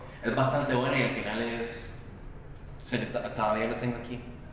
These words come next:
Y digamos, la masacre de Texas fue también un shock importante porque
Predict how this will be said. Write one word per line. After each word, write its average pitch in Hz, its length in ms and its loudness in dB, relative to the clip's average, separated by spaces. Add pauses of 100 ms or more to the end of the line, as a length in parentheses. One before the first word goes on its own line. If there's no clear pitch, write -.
(680)
Y 151 100 4
digamos, 143 340 8
la 127 80 6
masacre 123 380 4
de 151 60 6
Texas 151 360 2
fue 123 120 4
también 139 680 4
un 127 140 8
shock 139 360 4
importante 143 540 0
porque - 600 0